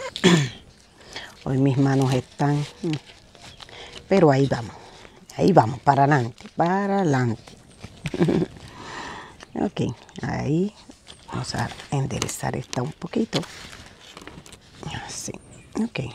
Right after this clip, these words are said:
ahí están ya las tres. Que sí, vamos a echarle un poquito de tierrita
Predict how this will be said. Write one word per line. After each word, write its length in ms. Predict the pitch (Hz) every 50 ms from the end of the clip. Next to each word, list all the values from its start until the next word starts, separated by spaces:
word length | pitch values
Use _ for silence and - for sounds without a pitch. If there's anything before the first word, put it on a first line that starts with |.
| - - -
ahí 260 | 135 131 135 135 143
están 360 | 139 - - - - - 123 110 - - - - - -
ya 300 | - 139 131 131 - - - - - - - - - - - - - - - -
las 320 | - 131 127 113 - - - -
tres. 480 | - 127 - 123 117 - - - - - - - - - - - - - - - - - - -
Que 100 | - -
sí, 220 | - - 165 170 170 160 - - - -
vamos 360 | 151 143 143 160 156 - -
a 40 | 143
echarle 340 | 131 - - 139 139 139 139
un 120 | 139 139
poquito 500 | - - 135 - - 131 - - - - - - _ -
de 180 | 165 147 185 208
tierrita 560 | - 247 262 254 185 165 160 - - 202